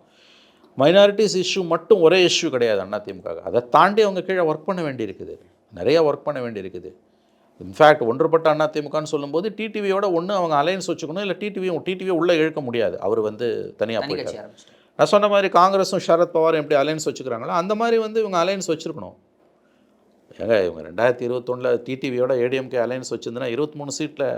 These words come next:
Speaker 1: கூட வருதுங்க. அது மெஜாரிட்டி இல்லைங்க டி எம் கேக்கு. ரெண்டாயிரத்தி ஆறு கதை தான்.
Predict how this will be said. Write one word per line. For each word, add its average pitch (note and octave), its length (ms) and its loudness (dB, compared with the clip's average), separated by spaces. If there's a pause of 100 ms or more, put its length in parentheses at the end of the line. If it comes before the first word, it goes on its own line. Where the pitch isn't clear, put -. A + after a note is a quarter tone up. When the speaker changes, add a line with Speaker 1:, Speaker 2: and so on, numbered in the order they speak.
(340)
Speaker 1:
கூட E3+ 180 4
வருதுங்க. E2+ 360 -2
அது E2 180 -12 (340)
மெஜாரிட்டி F#3 420 0
இல்லைங்க D#3 440 -4
டி C3 100 -4
எம் E3 140 -4
கேக்கு. - 340 -8 (1400)
ரெண்டாயிரத்தி E3+ 320 6
ஆறு E3 140 6
கதை E3 200 2
தான். C#3 240 -6